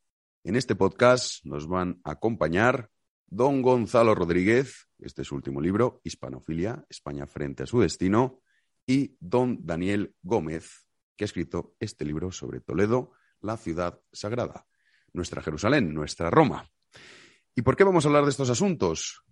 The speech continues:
Porque en realidad, eh, la cuestión de, con lo que hemos empezado, eh, este podcast de la resistencia heroica de, del Alcázar, tiene una enseñanza que muchas veces olvidamos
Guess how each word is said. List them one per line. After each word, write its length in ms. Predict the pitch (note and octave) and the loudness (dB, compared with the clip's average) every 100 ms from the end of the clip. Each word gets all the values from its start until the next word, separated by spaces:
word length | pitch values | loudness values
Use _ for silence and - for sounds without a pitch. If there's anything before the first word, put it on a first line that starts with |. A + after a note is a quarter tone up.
| - | 2
Porque 240 | G#2 F#2 | 2 4
en 80 | G#2+ | 4
realidad, 540 | A2+ A2 C3+ D3+ D#3 _ _ - | 6 8 10 10 6 _ _ -12
eh, 160 | D#2 | -8
la 140 | D2 D2+ | -6 -6
cuestión 440 | F2 - A2+ B2 | -6 -2 0 2
de, 320 | A2 D2+ C#2+ | 2 2 0
con 140 | - D2 | -4 -8
lo 80 | C#2+ | -6
que 80 | |
hemos 160 | F2 E2+ | -6 -6
empezado, 500 | D#2 D#2 G2 E2+ D2+ | -8 0 2 2 0
eh, 160 | C#2 - - | -4 -8 -10
este 220 | - - | -12 -6
podcast 520 | - F#2+ - F2 D2+ | -2 -2 0 -2 -2
de 80 | C#2+ | -6
la 120 | C2+ | -8
resistencia 600 | C#2 D2+ D2 E2+ F2 D2+ | -10 -12 -12 -8 -6 -4
heroica 400 | D2 G2 G2+ D#2 | 2 2 2 -2
de, 240 | C#2 C2+ - | -2 -6 -6
del 140 | C#2+ | -4
Alcázar, 600 | D#2+ E2 G2 - G2 - - _ _ _ _ _ | -2 2 0 2 2 0 -6 _ _ _ _ _
tiene 140 | A2+ D3+ | -2 0
una 160 | D3 | 2
enseñanza 960 | A#2+ G#2 G2+ F#2+ A2 G2 - G2 G#2+ - _ _ _ | 0 0 -2 2 0 0 0 0 0 -6 _ _ _
que 160 | - E2 | -8 -4
muchas 280 | F2 A#2 G2+ | -4 -4 -4
veces 260 | A2 F2 | -4 -4
olvidamos 600 | C#2+ C2+ B2+ D3+ A1 - | -4 2 4 2 -2 -12